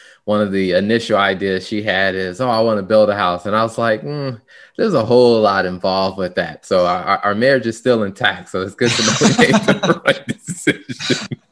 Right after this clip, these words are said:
Speaker 2: Well, I'm glad to hear that. Um, yeah, everyone, everyone's like, "Yeah, let's build a house." And then they take a peek under the hood and they're like, "I want nothing to do with this." <laughs>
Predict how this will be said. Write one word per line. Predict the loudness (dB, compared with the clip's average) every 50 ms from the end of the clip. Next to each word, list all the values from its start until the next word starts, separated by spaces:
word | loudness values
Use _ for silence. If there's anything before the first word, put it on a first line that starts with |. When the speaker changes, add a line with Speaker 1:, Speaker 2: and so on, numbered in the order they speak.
| -12 -8 -4 0 0 2 2 0 -2 -4 -4 -4 -2 -2 -2 -2 -4 -6 -6 -4 -6 -4 -2 0
Speaker 2:
Well, | 0 2
I'm | 4
glad | 4 4 4 4 4
to | 2
hear | 2 4 4 4
that. | 4 2 0 -2 -4 -8 -10 -10 -12 -12 -10 -4
Um, | 0 2 4 4 4 2 0 -2 -4 -6 -8 -2
yeah, | 0 2 4 4
everyone, | 4 4 4 4 4 4 2 2 -2 -4 -2
everyone's | 0 2 2 4 4 2 2 2 2
like, | 0 0 0 2
"Yeah, | 2 2 4
let's | 2 2 0 2
build | 4 4 4 4
a | 4
house." | 4 4 4 4 2 0 -2 -4
And | -4 -2
then | -2 -2
they | 0 -2 -2
take | -2 -2 -2 -2 -2
a | -4
peek | -6 -8 -8 -8 -4 -4
under | -4 -2 -2 -2
the | -4 -4
hood | -2 0 0 0 0
and | -2 -4
they're | -4 -2
like, | -2 -2 -2 -2
"I | -2
want | -2 -2 -4 -4
nothing | -4 -4 -6 -6 -6 -8 -8 -8
to | -10
do | -12 -14 -16
with | -16 -20 -20
this." | -20 -6 -4 -4 -4 -2 -4
<laughs> | -6 -6 -6 -6 -6 -6 -2 0 0 0 0 0 0 2 4 4 4 6 6 6 6 4 4 4 2 0 2 2 0 0 0 0 -2 -2 -4 -6 -6 -6 -8 -10 -8 -8 -10 -10 -10 -10 -10 -8 -6 -6 -6 -6